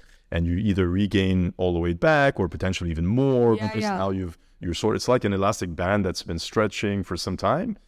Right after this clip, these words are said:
Speaker 1: and then it just snaps. And
Speaker 2: Mm.
Speaker 1: sometimes it overshoots to its
Speaker 2: Yeah.
Speaker 1: initial point even. Um, so yeah, generally a sustainable approach to weight loss,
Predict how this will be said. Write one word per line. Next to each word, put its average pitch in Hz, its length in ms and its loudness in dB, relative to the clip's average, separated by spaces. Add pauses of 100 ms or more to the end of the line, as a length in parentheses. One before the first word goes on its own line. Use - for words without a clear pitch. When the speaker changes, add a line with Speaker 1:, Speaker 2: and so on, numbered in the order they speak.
(220)
Speaker 1:
and 98 100 2
then 104 80 4
it - 80 4
just 95 180 -4
snaps. - 480 -2
And - 120 -10
Speaker 2:
Mm. - 40 -8
Speaker 1:
sometimes 104 380 2
it 87 160 -2
overshoots 92 560 0
to 90 100 -2
its 85 160 -6
Speaker 2:
Yeah. 208 140 0
Speaker 1:
initial - 240 -2
point 85 300 -4
even. 67 260 -8 (580)
Um, 82 600 2 (500)
so - 140 0
yeah, 104 180 4
generally 131 540 2
a - 20 -2
sustainable 110 720 0
approach 98 400 -2
to 92 100 -4
weight 87 240 0
loss, - 400 -4